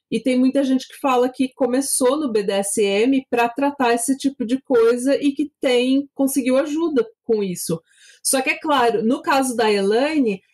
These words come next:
ela tinha tudo isso e provavelmente, se ela tivesse um dom de verdade, um dominante de verdade, ela teria até recebido uma ajuda, porque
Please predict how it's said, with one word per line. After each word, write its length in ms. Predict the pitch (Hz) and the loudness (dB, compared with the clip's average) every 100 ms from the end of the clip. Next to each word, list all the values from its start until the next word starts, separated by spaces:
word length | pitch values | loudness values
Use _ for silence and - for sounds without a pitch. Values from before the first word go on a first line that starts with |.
| _ | _
ela 260 | 240 254 262 | 0 0 -2
tinha 420 | - 285 311 320 277 | -4 -2 0 0 0
tudo 280 | 233 208 | -2 0
isso 560 | 226 269 330 320 262 220 | 0 2 0 0 -2 -2
e 180 | - 247 - | -4 -6 -2
provavelmente, 880 | 285 359 349 269 226 208 208 - 208 | -2 -2 0 0 0 -2 -2 -4 -4
se 160 | 202 240 | -2 -2
ela 180 | 277 302 | -2 -2
tivesse 480 | - 220 220 226 | -4 -2 -2 -2
um 80 | 214 | 0
dom 440 | 196 180 208 202 202 | 0 -2 -2 -2 -2
de 160 | 202 | -2
verdade, 520 | 185 180 185 185 233 | -2 -2 0 0 0
um 120 | 214 196 | -2 -2
dominante 680 | 196 208 196 196 233 262 | 0 0 0 2 0 0
de 140 | 180 185 | -4 -2
verdade, 720 | 170 175 180 262 269 202 190 _ _ _ | -2 -2 0 0 0 -2 -6 _ _ _
ela 280 | - 220 233 | 0 2 2
teria 480 | 233 247 247 247 254 | 2 0 2 2 2
até 320 | 247 240 240 | 0 -2 0
recebido 640 | 269 330 - 381 311 359 311 | -2 -2 -4 -2 -2 0 2
uma 160 | 254 | 2
ajuda, 520 | 220 190 208 190 175 185 | 0 0 -2 -2 -2 -4
porque 300 | 214 - 233 | -6 -2 0